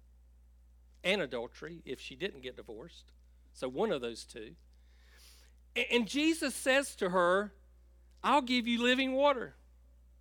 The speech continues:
A-, it, it's not the unpardonable sin. Is divorce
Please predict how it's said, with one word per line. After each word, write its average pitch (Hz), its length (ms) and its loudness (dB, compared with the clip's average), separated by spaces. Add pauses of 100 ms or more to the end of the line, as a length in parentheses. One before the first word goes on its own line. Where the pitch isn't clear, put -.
(1700)
A-, 226 100 -2 (1600)
it, - 180 -10
it's 247 220 -6
not 277 260 2
the 285 120 2
unpardonable 254 680 4
sin. 202 580 -2 (240)
Is 240 200 -2
divorce 247 920 -2